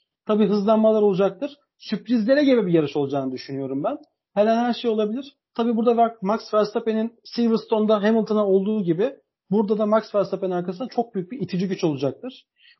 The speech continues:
Umarım, e, Silverstone'da yaşanan o büyük kazanın bir benzerini biz burada yaşamayız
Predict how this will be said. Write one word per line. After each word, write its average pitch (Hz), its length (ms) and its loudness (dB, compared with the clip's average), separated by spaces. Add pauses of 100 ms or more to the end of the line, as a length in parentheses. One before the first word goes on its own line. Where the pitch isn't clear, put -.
Umarım, 294 460 2 (360)
e, 196 260 4
Silverstone'da 269 680 -2
yaşanan 247 360 0
o 240 160 -2
büyük 302 240 2
kazanın 233 720 2
bir 240 240 -4
benzerini 226 520 0
biz 233 200 0
burada 214 180 0
yaşamayız 240 540 0